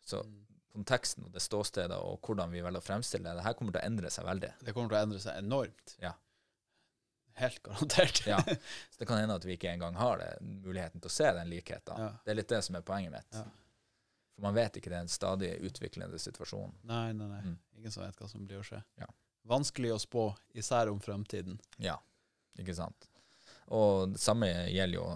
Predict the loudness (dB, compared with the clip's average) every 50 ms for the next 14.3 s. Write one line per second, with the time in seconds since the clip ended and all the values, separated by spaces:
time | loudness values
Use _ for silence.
0 | -8 -10 -12 -12 -14 -14 _ -10 -4 -2 0 0 0 -2 -2 -2 -2 -2 0 -2
1 | -2 -2 -2 -2 -2 -4 -4 -4 -4 -4 -4 -4 -6 -6 -6 -6 -6 -4 -4 -4
2 | -6 -6 -6 -4 -4 -4 -2 -2 -2 -2 -2 -4 -4 -6 -6 -6 -8 -8 -8 -8
3 | -6 -6 -4 -4 -2 0 0 0 -2 -4 -10 _ _ _ 0 2 4 4 4 2
4 | -4 _ _ -2 0 0 0 0 -2 -4 -6 -6 0 4 6 4 6 4 0 -2
5 | -2 2 2 2 2 2 0 -6 -6 -4 -2 -2 -2 -2 0 0 0 0 2 2
6 | 2 0 0 0 0 0 2 2 2 0 -2 -8 -2 0 0 0 0 0 -4 -6
7 | -8 -12 -10 -6 -6 -4 -6 -6 -8 -14 _ -6 -4 -4 -2 -2 -2 -2 -2 -4
8 | -6 -4 -2 -2 -2 -2 -2 -2 0 0 0 0 0 0 0 0 0 0 0 0
9 | 0 -2 -4 -6 -4 -2 2 4 6 8 8 8 8 8 6 4 2 -4 -6 -6
10 | -2 0 0 2 2 2 0 2 2 4 2 4 4 4 2 2 0 -2 0 4
11 | 4 6 6 6 4 6 6 8 8 10 8 8 8 8 6 8 10 10 10 10
12 | 8 4 0 2 2 4 6 6 6 6 6 6 6 4 4 4 4 4 2 2
13 | 0 -2 0 4 6 6 6 6 6 4 4 4 4 0 0 0 -2 -2 0 0
14 | 2 2 2 0 0 -2